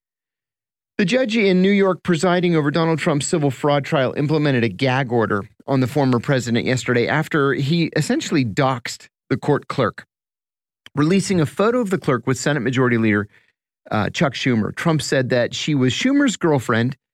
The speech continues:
that she was biased against him, and that she and the judge were colluding against him. Trump followers on the Truth Social site that Trump co-owns and, uh, and uses then posted the clerk's address and phone number.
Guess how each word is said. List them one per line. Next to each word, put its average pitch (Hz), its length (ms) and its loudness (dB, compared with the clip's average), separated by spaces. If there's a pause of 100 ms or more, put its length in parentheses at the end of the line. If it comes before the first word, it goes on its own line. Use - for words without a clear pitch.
(340)
that 151 120 0
she 180 160 0
was 131 180 2
biased 190 460 0
against 131 400 0
him, 110 300 0 (680)
and 147 300 2
that 131 240 0
she 185 180 0
and 185 80 2
the 165 60 2
judge 139 320 0
were 127 80 -2
colluding 123 600 0 (100)
against 98 420 -4
him. - 220 -10 (420)
Trump 175 240 0
followers 160 460 2
on 131 100 0
the 113 80 0
Truth 143 260 -2
Social 147 380 0
site 127 260 -2
that 117 120 -10
Trump 117 240 -2
co-owns 170 640 0 (500)
and, 127 320 2
uh, 107 300 2
and 123 180 2
uses 131 520 0
then 143 200 0
posted 247 520 -2
the 214 80 0
clerk's - 420 -4 (200)
address 202 520 0 (400)
and 175 220 2
phone 262 320 2
number. 98 400 -2